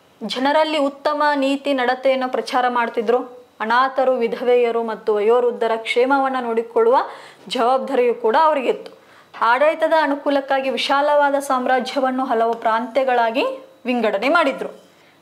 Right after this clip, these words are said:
ನೋಡ್ರಿ, ಸಾಮ್ರಾಜ್ಯವನ್ನ, ಪ್ರಾಂತ್ಯ, ಪ್ರಾಂತ್ಯಗಳನ್ನ, ವಿಷಯ,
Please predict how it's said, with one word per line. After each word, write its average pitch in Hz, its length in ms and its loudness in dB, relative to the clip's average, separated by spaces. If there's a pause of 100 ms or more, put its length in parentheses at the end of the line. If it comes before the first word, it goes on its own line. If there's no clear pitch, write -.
(120)
ನೋಡ್ರಿ, 202 260 -4
ಸಾಮ್ರಾಜ್ಯವನ್ನ, 240 840 -2
ಪ್ರಾಂತ್ಯ, 240 560 -2
ಪ್ರಾಂತ್ಯಗಳನ್ನ, 226 840 -2 (420)
ವಿಷಯ, 240 420 2